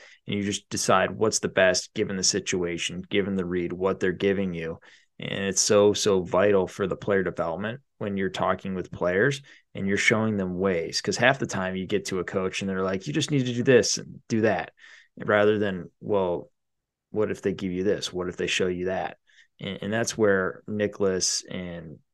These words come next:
Saint Louis are just so phenomenal, is they're talking through these levels of detail. So where the, when you get a new player in,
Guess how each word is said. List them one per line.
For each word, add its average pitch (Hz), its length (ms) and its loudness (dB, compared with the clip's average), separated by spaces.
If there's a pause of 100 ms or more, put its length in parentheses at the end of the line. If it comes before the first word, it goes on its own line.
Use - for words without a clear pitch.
(180)
Saint 87 300 -6
Louis 92 300 0
are 85 80 -2
just 85 220 -6
so 92 240 0
phenomenal, 87 840 -4 (360)
is 95 140 -2
they're 101 140 0
talking 98 420 2
through 95 200 -2
these 90 260 -4
levels 90 300 -4
of 82 160 -14
detail. 95 520 0
So - 160 -6
where 90 140 -4
the, 85 180 -8 (220)
when 98 160 -6
you 95 120 -4
get 104 160 2
a 104 40 -4
new 104 180 -2
player 95 420 2
in, 117 380 2